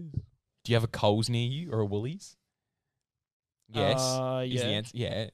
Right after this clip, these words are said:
Speaker 2: th-, they're, they just always, like, every now and then they stock, like, a hip new apple type. You know, 'cause you got your Pink Ladies, your, your re-, your Golden Delicious, your Red,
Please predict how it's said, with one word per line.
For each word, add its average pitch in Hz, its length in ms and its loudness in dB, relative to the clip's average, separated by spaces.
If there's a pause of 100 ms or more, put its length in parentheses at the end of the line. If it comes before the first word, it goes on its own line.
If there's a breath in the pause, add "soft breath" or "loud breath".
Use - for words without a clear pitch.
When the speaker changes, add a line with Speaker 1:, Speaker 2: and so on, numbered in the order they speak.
Speaker 2:
th-, 90 200 -10
they're, 110 260 -2
they 107 200 -2
just 110 200 -4
always, 107 300 2
like, 113 160 0
every 123 180 0
now 113 140 -2
and 120 100 -4
then 123 140 -6
they 95 80 -8
stock, - 420 -6
like, - 160 -10
a 95 60 -4
hip - 360 -10
new 98 280 -4
apple - 380 -6 (220)
type. - 360 -10 (1000)
You 135 80 -2
know, 104 140 0
'cause 120 100 -8
you 139 60 -8
got 170 80 0
your 139 100 -2
Pink 123 300 -6
Ladies, 104 520 -2
your, 98 320 -4 (640)
your 101 280 -6
re-, 98 260 -4
your 101 260 -8 (280)
Golden 107 320 0
Delicious, 98 600 -6
your 98 140 -6
Red, 98 260 -4